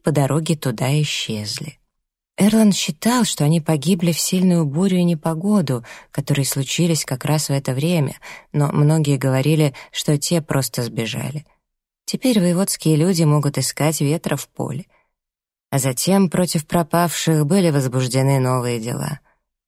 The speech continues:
Будто бы Хюнтьев еще за несколько лет до этого убил какого-то человека в горах и закопал его труп под кучей камней. Хюнтьев подозревал его в том, что он подрезал жилы его кобыле,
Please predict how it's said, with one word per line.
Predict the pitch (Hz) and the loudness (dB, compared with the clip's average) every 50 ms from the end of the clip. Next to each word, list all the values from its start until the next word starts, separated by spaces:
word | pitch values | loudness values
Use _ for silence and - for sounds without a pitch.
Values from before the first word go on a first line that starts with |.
| _ _ | _ _
Будто | - 135 151 147 - 139 | 0 0 0 0 0 0
бы | 120 139 143 127 117 _ _ - | 0 2 0 0 -2 _ _ -16
Хюнтьев | - - - 147 156 175 170 147 - - 131 - - | -8 -4 0 2 2 2 2 0 0 -2 -4 -4 -4
еще | 120 120 - - 135 | -6 -6 -4 -4 -2
за | 120 139 | 0 0
несколько | 139 139 135 - - - 131 120 - - 131 | 2 0 0 -2 -2 -4 -4 -4 -2 -2 0
лет | 127 135 156 151 135 | 0 2 2 0 0
до | 113 123 | -2 -2
этого | 123 127 143 151 - 151 139 139 135 - - - - - _ - | -2 -2 -2 -2 -2 -2 -2 -2 -4 -6 -10 -20 -20 -18 _ -6
убил | 139 131 120 139 151 175 170 | -6 -4 -2 0 0 0 0
какого-то | 151 - 123 117 - 147 151 151 - 139 | -2 -4 -6 -4 -2 -2 -2 -2 -4 -6
человека | - - - 127 131 127 117 135 185 208 202 - - 123 | -6 -4 -2 -2 -2 -2 0 0 0 0 0 0 -4 -6
в | - | -6
горах | 98 - 123 120 - - 131 - - - - - _ _ _ - | -6 -6 -6 -6 -6 -6 -8 -10 -14 -20 -20 -20 _ _ _ -8
и | - | -6
закопал | 117 120 123 - 120 113 - 127 123 | -4 -4 -2 -4 -4 -2 -2 -2 0
его | 117 113 113 110 107 | -2 -2 -4 -6 -6
труп | 113 - 143 143 143 - - _ _ _ _ | -4 -2 -2 -2 -2 -4 -10 _ _ _ _
под | - 127 127 - | -6 -6 -6 -6
кучей | - - - 127 - - 127 117 | -8 -10 -10 -6 -6 -6 -6 -6
камней. | - - 135 135 131 131 127 117 113 117 117 - _ _ _ _ _ _ _ _ _ _ _ _ _ _ _ - | -4 -2 0 0 0 0 0 -2 -4 -8 -12 -18 _ _ _ _ _ _ _ _ _ _ _ _ _ _ _ -8
Хюнтьев | - - 143 160 185 175 - - 151 143 - | -2 2 2 4 4 2 2 0 -2 -2 -2
подозревал | - 123 131 120 123 120 123 113 139 165 175 | -4 -4 -2 -2 -2 -2 -2 0 0 2 2
его | 165 135 127 117 117 | 0 0 -2 -4 -6
в | 113 - | -8 -6
том, | - - 131 147 160 | -4 0 0 0 0
что | 151 - - - | 0 -2 -2 0
он | 139 135 127 | 0 0 0
подрезал | 120 - 123 117 127 139 143 139 123 131 123 120 | -2 -2 -2 0 0 2 2 2 0 0 -2 -2
жилы | 110 107 113 120 123 139 156 | -4 -4 -4 -2 0 2 2
его | 160 143 143 151 | 2 0 -2 -2
кобыле, | 151 - 156 160 170 175 196 202 165 - - 143 | -4 -4 -4 -4 -2 -2 -2 -2 -2 -2 -4 -6